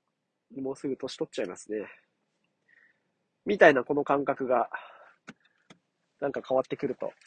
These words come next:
面白いのかな。まあ、ただの意味でしかないんですけどね、年齢とかもね。うん。まあ、そんなとこっすかね。はい。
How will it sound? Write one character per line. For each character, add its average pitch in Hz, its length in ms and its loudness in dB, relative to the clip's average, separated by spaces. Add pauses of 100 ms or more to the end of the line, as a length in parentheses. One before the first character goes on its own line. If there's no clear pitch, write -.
(100)
面 123 180 -4
白 127 380 0
い 101 140 -8
の 92 100 -16
か 82 160 -12
な。 92 100 -8 (1300)
ま 170 80 -2
あ、 - 20 -6
た 240 120 8
だ 165 100 10
の 113 200 2 (300)
意 202 140 8
味 226 100 10
で 117 100 2
し - 120 -6
か - 180 2 (340)
な 139 240 2
い - 100 0 (300)
ん 135 60 -2
で 123 100 -2
す - 120 -20
け 117 100 -2
ど 113 80 -4
ね、 143 240 0
年 131 260 2
齢 123 160 0
と - 120 -6
か - 80 -6
も 107 120 -4
ね。 113 160 -6 (1120)
う 131 40 -14
ん。 87 360 -14 (1800)
ま 160 80 0
あ、 - 20 0
そ 139 140 2
ん 131 40 2
な 127 100 2
と 139 80 -4
こ 175 80 2
っ - 20 6
す - 80 -18
か 123 100 6
ね。 123 180 2 (1300)
は 220 140 8
い。 - 100 4